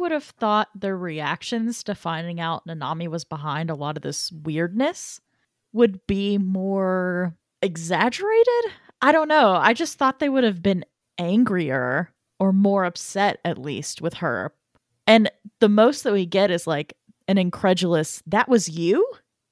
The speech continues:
You know, there's, <sighs> maybe it's because they,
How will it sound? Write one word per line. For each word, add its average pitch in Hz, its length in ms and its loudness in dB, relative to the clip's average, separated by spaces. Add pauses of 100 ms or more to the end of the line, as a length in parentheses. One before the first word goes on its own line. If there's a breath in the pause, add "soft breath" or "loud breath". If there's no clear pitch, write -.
(180)
You 294 120 0
know, 339 360 4
there's, 294 340 0 (260)
<sighs> - 500 -12
maybe 320 240 4
it's 349 200 -2
because 214 500 -2
they, 185 200 -4